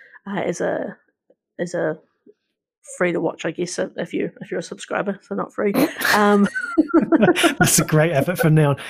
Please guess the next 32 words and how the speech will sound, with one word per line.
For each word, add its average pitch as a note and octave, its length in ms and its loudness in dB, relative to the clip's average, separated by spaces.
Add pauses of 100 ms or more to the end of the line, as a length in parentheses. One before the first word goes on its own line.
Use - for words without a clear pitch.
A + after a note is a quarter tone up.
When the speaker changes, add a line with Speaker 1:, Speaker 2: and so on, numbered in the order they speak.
(120)
Speaker 2:
It's F#3+ 220 2
free F#3+ 200 4
to G#3 100 4
watch G#3 380 0
if - 140 -8
you're D3+ 140 -2
a D3 40 -4
subscriber. D3 680 -6 (400)
<laughs> - 640 -14 (920)
Speaker 1:
It's, G#3 320 2
um, G3+ 520 0 (600)
I G#3+ 100 -4
think A3+ 220 -2
it's G3+ 160 -2
got G3 160 -2
a, F#3 300 -2 (280)
it's - 160 -2
got G3+ 140 -2
a F#3+ 80 -2
great F#3+ 400 -4
cast. G#3+ 600 -2 (460)
It's G#3 180 -4
got D4+ 160 0
a E4 80 0
real G#3+ 840 2 (1300)
kind D#4 140 -8
of D#4 60 -6 (100)
Terminator G#3 520 0
vibe F#3 420 0
to G#3+ 160 -6
me. G3 400 -4 (320)
I, A3 160 -2